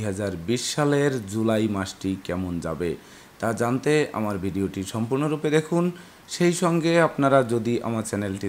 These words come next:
সাবস্ক্রাইব করে থাকেন তাহলে আপনাদেরকে অশেষ ধন্যবাদ, আর যদি না করে থাকেন তাহলে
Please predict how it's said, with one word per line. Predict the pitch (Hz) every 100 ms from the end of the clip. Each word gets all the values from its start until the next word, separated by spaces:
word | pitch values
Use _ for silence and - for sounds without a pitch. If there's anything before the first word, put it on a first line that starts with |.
| 95
সাবস্ক্রাইব | 101 - 98 - 110
করে | 117 123
থাকেন | 117 135 139 120
তাহলে | 113 101 98
আপনাদেরকে | - 98 95 98 98
অশেষ | 101 131 131
ধন্যবাদ, | 143 143 143 139 131 -
আর | 90 101
যদি | 107 101 101
না | 113 113
করে | 120 117
থাকেন | 104 104 101 95
তাহলে | 90 85